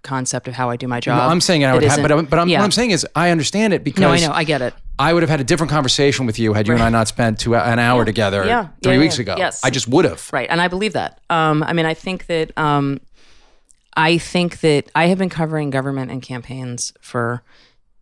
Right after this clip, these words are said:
Speaker 1: eighteen years. I will cover whether people talk to me or not. I will cover it whether they are helping me or not. Like, we don't, I mean, one of the things that I think is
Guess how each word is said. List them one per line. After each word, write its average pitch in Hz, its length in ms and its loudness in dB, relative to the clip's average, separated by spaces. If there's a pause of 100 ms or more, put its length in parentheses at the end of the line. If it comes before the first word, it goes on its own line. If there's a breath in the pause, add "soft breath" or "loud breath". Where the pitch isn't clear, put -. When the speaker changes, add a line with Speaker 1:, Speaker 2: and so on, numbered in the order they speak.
(180)
Speaker 1:
eighteen 131 420 -6
years. 120 440 -8
I 135 120 -2
will 127 140 -4
cover 131 480 -4 (440)
whether 139 240 -2
people 131 240 -10
talk 131 260 -6
to 139 80 -6
me 123 120 -4
or - 140 -8
not. 135 440 -8
I - 100 -6
will 120 120 -10
cover 127 320 -8
it 123 160 -8
whether 123 260 -8
they 120 140 -8
are 127 120 -8
helping 143 320 -8
me 120 120 -6
or - 140 -8
not. - 440 -12
Like, 131 160 -6
we 139 140 -2
don't, 151 200 -2
I - 300 -20
mean, 156 140 0
one 165 120 0
of 175 60 -2
the 156 100 -4
things 143 420 -4
that 135 120 -6
I 135 80 -6
think 135 240 -8
is - 180 -6